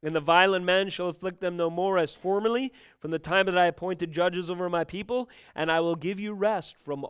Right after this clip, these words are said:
all your enemies. Moreover, the Lord declares to you that the Lord will make you a house." There's two promises going on here.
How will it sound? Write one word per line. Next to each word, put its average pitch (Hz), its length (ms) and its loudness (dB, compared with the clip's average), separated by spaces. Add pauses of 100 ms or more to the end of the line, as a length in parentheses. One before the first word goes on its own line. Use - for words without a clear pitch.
all 170 360 0
your 156 220 -4
enemies. 151 640 -8 (240)
Moreover, 175 560 2
the 143 100 -2
Lord 170 240 -2
declares 202 520 -4
to - 160 -12
you 123 260 -8 (200)
that 143 160 -8
the 143 100 -2
Lord 175 540 -2
will 170 460 -4
make 170 380 -6
you 123 240 -8
a 127 140 -12
house." 143 600 -14 (800)
There's 131 220 -14
two 175 240 -8 (180)
promises 165 560 -2
going 147 320 -4
on 170 220 -4
here. 113 400 -12